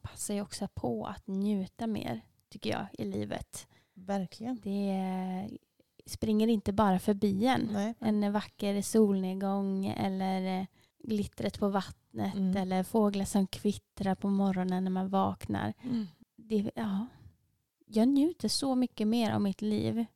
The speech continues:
Speaker 2: Ja.
Speaker 1: nu när jag är närvarande
Speaker 2: Mm.
Speaker 1: än innan.
Speaker 2: Framförallt märker man ju så väl då när man faller ur det. Så märker man ju så väl att, åh nej, det är någonting som skaver. Och, och så inser man att okej, nu har jag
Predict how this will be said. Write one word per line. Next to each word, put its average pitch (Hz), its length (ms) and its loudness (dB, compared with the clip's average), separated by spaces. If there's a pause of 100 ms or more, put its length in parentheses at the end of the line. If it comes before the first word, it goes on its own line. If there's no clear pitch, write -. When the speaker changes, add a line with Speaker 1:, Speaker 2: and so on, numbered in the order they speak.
Speaker 2:
Ja. 196 220 0
Speaker 1:
nu 214 300 2
när 214 140 0
jag 196 140 0
är 190 200 -2
närvarande 190 720 -2 (240)
Speaker 2:
Mm. 180 220 4 (380)
Speaker 1:
än 185 280 -2
innan. 202 340 -4 (200)
Speaker 2:
Framförallt 185 480 -4
märker 214 440 0
man 170 240 0
ju 175 120 0
så 185 140 -6
väl 160 260 0
då 160 100 -2
när 156 100 -2
man 151 120 -2
faller 151 300 -4
ur 160 140 -4
det. - 140 -4 (240)
Så - 140 -8
märker 185 280 -2
man 175 140 0
ju 170 60 -2
så 240 500 -4
väl 208 460 -2
att, - 320 -12
åh 180 160 -4
nej, 196 300 0
det 202 80 -4
är 202 40 -2
någonting 196 360 -2
som 202 120 -8
skaver. 175 640 -4
Och, 214 260 -4
och 196 200 -2
så - 80 -2
inser 190 280 -2
man - 140 -4
att - 180 -10
okej, - 280 -14
nu 202 100 -6
har 180 200 -8
jag - 180 -10